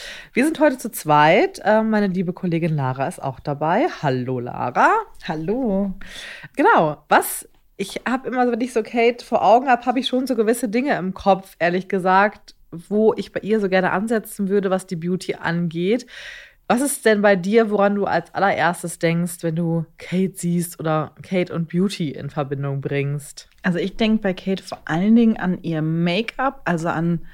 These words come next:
Speaker 2: ja, vor allen Dingen an ihre immer eigentlich betonten Augen, softe, smoky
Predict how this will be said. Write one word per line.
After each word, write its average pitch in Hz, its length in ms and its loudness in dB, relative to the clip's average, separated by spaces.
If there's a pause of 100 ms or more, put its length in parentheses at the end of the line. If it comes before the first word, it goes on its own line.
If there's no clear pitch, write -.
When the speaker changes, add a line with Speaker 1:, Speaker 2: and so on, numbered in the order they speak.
(720)
Speaker 2:
ja, 151 220 0
vor - 180 -2
allen 190 180 2
Dingen 233 180 4
an 190 120 -2
ihre 165 400 -2
immer 180 400 0
eigentlich 170 320 -4
betonten 180 560 -4
Augen, 196 800 2
softe, 185 680 -2
smoky 190 1000 0